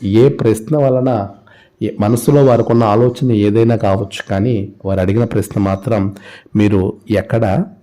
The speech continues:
కాపురం ఉంటున్నారు?" ఆయన చెప్పిన మాట, "మీరు వచ్చి చూడుడి." వీరు వెళ్ళారు, యేసుతో బస చేశారు. అది, ఆ, ఇంగ్లీష్ వెర్షన్లో మనం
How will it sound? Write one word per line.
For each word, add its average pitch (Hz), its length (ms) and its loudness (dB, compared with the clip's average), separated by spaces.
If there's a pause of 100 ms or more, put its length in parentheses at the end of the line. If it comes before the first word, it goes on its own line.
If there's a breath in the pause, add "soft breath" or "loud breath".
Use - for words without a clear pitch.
(120)
కాపురం 90 360 -4
ఉంటున్నారు?" 85 680 -6 (800 loud breath)
ఆయన 120 240 2
చెప్పిన 120 360 0
మాట, 107 320 0
"మీరు 98 420 -2
వచ్చి 131 480 0
చూడుడి." 85 720 -8 (540 soft breath)
వీరు 117 180 4
వెళ్ళారు, 113 540 4 (640)
యేసుతో 113 460 0
బస 101 300 -2 (100)
చేశారు. 98 540 0 (180)
అది, 92 380 -2 (440 loud breath)
ఆ, 104 220 0
ఇంగ్లీష్ 101 360 0
వెర్షన్లో 95 640 0
మనం 87 260 -2